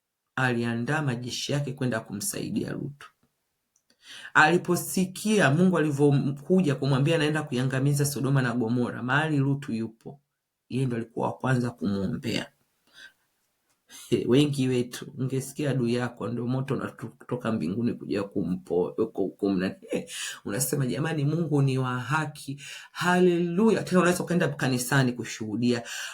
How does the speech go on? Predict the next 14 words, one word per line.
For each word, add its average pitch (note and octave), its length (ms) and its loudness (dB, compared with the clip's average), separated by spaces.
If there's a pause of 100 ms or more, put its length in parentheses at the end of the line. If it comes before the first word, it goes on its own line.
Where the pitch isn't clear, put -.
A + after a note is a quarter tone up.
(120)
"Bwana A#3+ 400 8
amenitendea, G3 1200 4 (240)
adui G#3 540 2
zangu B3+ 600 4
Bwana A#3+ 260 6
amewaweka G#3+ 640 2
miguuni F3+ 600 4 (240)
pangu." E3+ 280 4
Na C#3+ 80 2
ukatumia G3 360 0
na F3+ 60 4
mistari D3+ 340 -2
kabisa. - 320 -6 (320)
Ukasema F#3 640 0